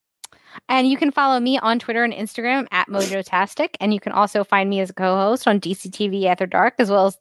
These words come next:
the Legends of Tomorrow podcast. On the Legends of Tomorrow podcast, we just, uh, dove back into actually talking about the show that we podcast about, uh, after quite a long break. And we were talking about aliens. So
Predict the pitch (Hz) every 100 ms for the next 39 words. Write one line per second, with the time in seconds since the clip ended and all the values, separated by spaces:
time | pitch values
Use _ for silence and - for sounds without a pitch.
0 | _ 208 214 214 208 226 240 240 269 254
1 | 277 262 - 175 196 170 - - - -
2 | - 220 220 233 247 196 190 185 185 254
3 | 269 - 170 - 202 - - - _ 214
4 | 277 311 320 - - 220 208 - - 196
5 | 190 - 254 269 202 262 262 277 285 330
6 | - 240 208 - 196 214 - 214 233 233
7 | 220 226 208 208 208 202 190 196 247 247
8 | 262 214 220 320 403 214 190 - 190 180
9 | 208 - - - - - 208 196 240 247
10 | 226 - 415 302 196 208 208 220 240 -
11 | - - 247 277 277 277 - 233 269 294
12 | 294 220 240 233 214 262 - 220 208 254
13 | - - 247 302 294 214 185 190 - -
14 | - 233 208